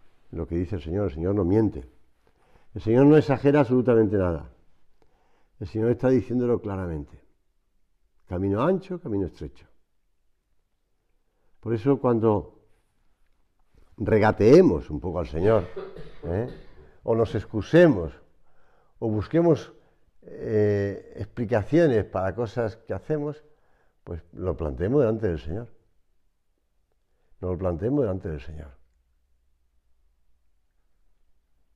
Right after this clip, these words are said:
El Concilio Vaticano segundo explica, ¿eh?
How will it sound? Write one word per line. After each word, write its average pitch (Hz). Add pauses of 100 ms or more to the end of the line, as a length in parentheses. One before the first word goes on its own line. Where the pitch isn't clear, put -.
(1400)
El 95
Concilio 101
Vaticano 120
segundo 113
explica, 85 (640)
¿eh? 80